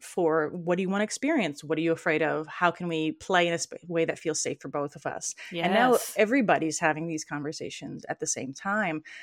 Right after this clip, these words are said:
Speaker 1: And I think it's really fascinating to watch those of us who are practiced versus those of us who are terrified and have never tried this before,
Speaker 2: Yep.
Speaker 1: how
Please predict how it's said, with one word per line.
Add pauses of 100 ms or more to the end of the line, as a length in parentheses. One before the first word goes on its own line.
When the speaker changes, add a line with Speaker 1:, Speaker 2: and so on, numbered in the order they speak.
(200)
Speaker 1:
And
I
think
it's
really
fascinating
to
watch
those
of
us
who
are
practiced
versus
those
of
us
who
are
terrified
and
have
never
tried
this
before, (380)
Speaker 2:
Yep.
Speaker 1:
how